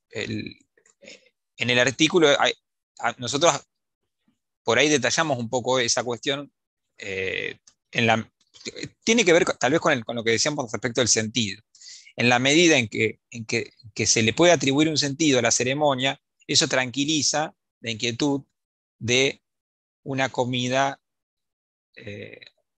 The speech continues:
inquietante, por, valga, valga la, la redundancia, ¿no? Incluso en, incluso en un asado de carne humana, en un asado antropófago, porque, bueno, enseguida la, la clave antropológica, la clave etnográfica permite,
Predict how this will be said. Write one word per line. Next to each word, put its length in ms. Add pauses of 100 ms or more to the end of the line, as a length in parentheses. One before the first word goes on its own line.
(460)
inquietante, 720 (300)
por, 380
valga, 320 (140)
valga 340
la, 240 (280)
la 100
redundancia, 600 (100)
¿no? 160 (300)
Incluso 540
en, 140 (120)
incluso 540
en 160
un 60
asado 500
de 120
carne 240
humana, 360
en 80
un 80
asado 280
antropófago, 760
porque, 220
bueno, 180
enseguida 460
la, 120 (380)
la 140
clave 260
antropológica, 760
la 120
clave 220
etnográfica 500
permite, 920